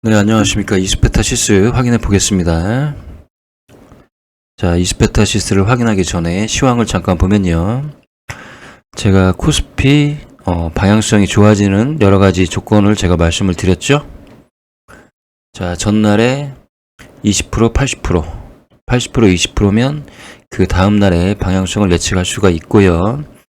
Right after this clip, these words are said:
그리고 그날 당일날 비차익 순매수가 플러스가 나주면 코스피는 좋아질 것이고, 그리고 자, 미니 에스앤피 오백, 어, 미니 나스닥을 보시면 등락률이 상승을 하면, 그러면,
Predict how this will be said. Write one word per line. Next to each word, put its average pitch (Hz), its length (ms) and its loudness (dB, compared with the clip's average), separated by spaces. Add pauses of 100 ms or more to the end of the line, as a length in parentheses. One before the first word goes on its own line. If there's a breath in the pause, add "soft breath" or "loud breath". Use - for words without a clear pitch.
(420 loud breath)
그리고 101 560 0
그날 87 560 0
당일날 98 880 2
비차익 92 380 0
순매수가 113 640 -2
플러스가 117 440 0
나주면 95 640 0 (760 loud breath)
코스피는 110 520 -2
좋아질 87 360 0
것이고, 113 720 -2
그리고 110 580 0 (720 loud breath)
자, 80 300 -2
미니 104 260 4
에스앤피 95 520 2
오백, 107 440 2 (160)
어, 80 220 -4
미니 95 260 2
나스닥을 85 540 0
보시면 90 720 -2 (500 loud breath)
등락률이 98 580 2
상승을 123 460 0
하면, 120 340 0 (320)
그러면, 117 600 0